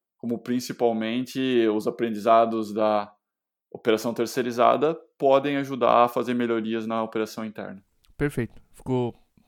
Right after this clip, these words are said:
Speaker 2: absurdamente claro. Eu acho que tem muitos fatores que as em-, as empresas têm que pesar pra fazer ou não uma terceirização. E, e, de novo, assim como lá no começo, quando a gente começou a especializar,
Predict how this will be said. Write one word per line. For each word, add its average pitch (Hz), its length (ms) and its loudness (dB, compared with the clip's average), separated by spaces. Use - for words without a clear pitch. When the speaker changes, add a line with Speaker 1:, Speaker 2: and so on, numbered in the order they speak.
Speaker 2:
absurdamente 143 760 -2
claro. 123 420 0
Eu 120 40 -2
acho 120 120 -2
que 139 100 -2
tem 127 60 0
muitos 139 460 2
fatores 147 360 0
que 143 80 -4
as 131 100 -6
em-, 135 220 -6
as 120 160 -4
empresas 123 280 -6
têm 127 100 -8
que - 80 -20
pesar 120 520 -2
pra 127 200 -2
fazer 120 640 0
ou 131 180 0
não 127 200 0
uma 143 200 -2
terceirização. 127 840 -4
E, 127 160 -4
e, 117 80 -8
de 120 160 -4
novo, 120 480 2
assim - 420 -4
como 160 280 0
lá 139 200 2
no 196 140 2
começo, 147 760 0
quando 131 200 -4
a - 20 -2
gente 131 220 -8
começou 139 320 -4
a - 20 -4
especializar, 143 920 0